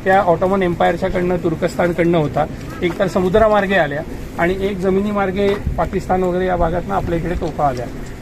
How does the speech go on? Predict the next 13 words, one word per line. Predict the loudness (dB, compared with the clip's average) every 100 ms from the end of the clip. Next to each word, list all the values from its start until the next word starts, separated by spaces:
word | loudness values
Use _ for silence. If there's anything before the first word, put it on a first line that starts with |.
| -6
तर | -2
दक्षिणेत | 0 0 0 2 2 2
इथे | 0 2
यायला, | 2 4 2 0
म्हणजे | -2 -2
नर्मदेच्या | 0 0 2 2 0 0
खाली | 0 0
त्या | 0
तोफा | 0 -2 0 0
यायला | 2 2 2 2
बराच | 2 2 2
काळ | 0 0
गेला. | 0 -6